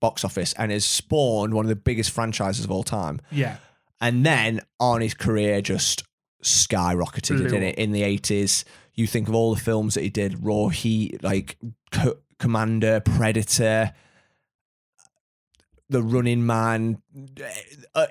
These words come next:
Speaker 1: right into the nineties, Terminator two, Total Recall, that, that, that's it. But not only were all those films massive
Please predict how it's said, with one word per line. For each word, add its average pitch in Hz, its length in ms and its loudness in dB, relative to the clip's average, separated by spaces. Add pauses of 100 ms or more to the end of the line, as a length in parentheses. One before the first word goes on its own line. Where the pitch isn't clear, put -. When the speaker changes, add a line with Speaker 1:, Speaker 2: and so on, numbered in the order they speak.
(120)
Speaker 1:
right 175 220 4
into 143 140 0
the 135 80 2
nineties, 131 520 0
Terminator 120 440 0
two, 117 360 2
Total 117 300 2
Recall, 113 420 2
that, 120 180 0
that, 135 220 -2
that's - 260 2
it. 110 200 2 (460)
But 160 260 0 (320)
not 170 180 2
only 202 180 2
were 160 120 2
all 156 260 2
those 139 180 2
films 120 320 0
massive 120 760 2